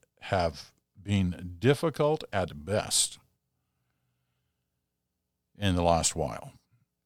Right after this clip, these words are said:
And you know the reasons from the person who is under house arrest in Vancouver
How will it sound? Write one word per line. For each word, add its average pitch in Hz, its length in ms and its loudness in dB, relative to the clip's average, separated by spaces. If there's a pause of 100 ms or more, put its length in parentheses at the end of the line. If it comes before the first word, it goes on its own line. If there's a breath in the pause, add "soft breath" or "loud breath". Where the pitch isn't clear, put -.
(220)
And 78 120 -4
you 90 100 2
know 101 200 4
the 95 100 4
reasons 90 540 2
from 65 340 -6
the 71 120 -14 (3750)
person 101 340 2
who 85 240 -2
is 78 280 -2 (1400)
under 87 180 0
house 110 300 4
arrest 95 340 4
in 87 100 -2
Vancouver 95 760 -2